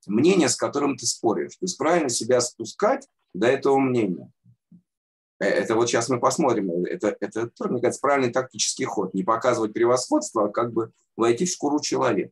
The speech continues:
Мне так кажется. Давайте посмотрим. Леварер ими раа, раа мы отос там, да,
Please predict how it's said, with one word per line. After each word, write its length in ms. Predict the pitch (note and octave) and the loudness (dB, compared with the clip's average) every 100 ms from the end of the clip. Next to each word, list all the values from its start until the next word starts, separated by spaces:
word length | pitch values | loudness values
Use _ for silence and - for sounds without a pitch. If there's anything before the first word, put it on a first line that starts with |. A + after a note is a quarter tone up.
| - | 0
Мне 260 | G#3 D#3 | 4 4
так 240 | - - - | 4 -2 -2
кажется. 280 | F2+ D2+ - | -4 -4 -2
Давайте 200 | A2 A#2 | -2 0
посмотрим. 600 | A2 A2 E2+ F2 - - _ - - | -4 -4 -6 -10 -12 -20 _ -20 0
Леварер 560 | A2+ A#2+ C3 A3+ B3 - | 2 4 4 4 2 4
ими 580 | F3 F#3 D3+ D3+ D3 - | 4 6 4 4 2 -2
раа, 640 | A#2 A#2 - F#2 F2+ A#2 - _ _ | 0 2 2 4 4 2 -4 _ _
раа 300 | G2+ A#2 E3 | 0 4 4
мы 140 | C#3 B2 | 4 2
отос 500 | G3 E4 F#3+ D#3+ - | 4 2 2 -2 2
там, 240 | C#3 D3+ | 0 2
да, 260 | A#2 B2+ | 2 0